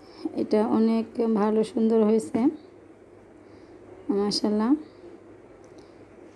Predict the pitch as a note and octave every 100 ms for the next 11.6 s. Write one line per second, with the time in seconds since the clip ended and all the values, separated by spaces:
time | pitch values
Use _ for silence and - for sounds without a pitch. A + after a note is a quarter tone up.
0 | - - - - A3+ G#3 G#3 G#3+ A3+ A3+
1 | A3 A3 G#3 G#3+ G#3+ - A#3 A#3 A3 A3
2 | A3 A3+ - A3 G#3+ G#3+ A#3+ - - G#3+
3 | G#3 A3 A#3+ A3+ G#3 G3+ A#3+ D#4 C4 G#3+
4 | G#3 G#3 - A#3+ D#4+ D#4 - - - -
5 | A3 A#3+ A3 A3 G#3+ A3 A3+ G#3+ G#3 G#3
6 | G#3+ G#3 G3+ G#3 A3 - - - - G#3+
7 | G#3+ G#3+ - A3 - A#3+ C#4 - - -
8 | - - - - - - - - - -
9 | - - - - - C#4+ G#3 G#3+ D#4+ -
10 | - D4+ D4 - - - - - B3 A#3
11 | A3 G#3+ A#3+ A3 A3